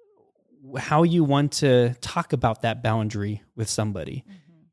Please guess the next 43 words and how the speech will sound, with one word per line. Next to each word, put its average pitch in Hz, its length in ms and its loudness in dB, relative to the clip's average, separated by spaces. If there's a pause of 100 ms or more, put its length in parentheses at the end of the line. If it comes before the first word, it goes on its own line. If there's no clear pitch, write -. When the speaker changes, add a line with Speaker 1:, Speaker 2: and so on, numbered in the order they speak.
Speaker 1:
And 147 200 4
there 143 140 6
may 165 220 4
be 220 140 4
an 151 80 6
opportunity 135 640 2
to - 140 -6
talk - 300 -4
about 131 320 0
the 117 100 4
reasoning 123 560 4
behind, 117 720 0
to 127 100 2
talk 139 260 0
about 143 200 2
the 117 80 -2
family 123 380 2
of 107 100 2
origin 113 320 2
part 104 220 -2
that - 120 -2
Speaker 2:
Mm-hmm. 110 80 -4
Speaker 1:
led 127 240 -2
to 127 100 -4
this 113 260 -2
boundary, 110 520 0
Speaker 2:
Mm-hmm. 170 460 -6
Speaker 1:
to - 80 -12
talk 139 200 2
about 135 200 2
the 120 80 0
trigger 139 440 2
that 120 160 2
this 113 180 -2
bound-, 131 280 2
you 127 80 4
know, 110 220 2 (360)
that 120 280 0
this 113 180 -2
hits - 280 -2
or, 120 100 4
or, 117 440 2
or, 123 260 -8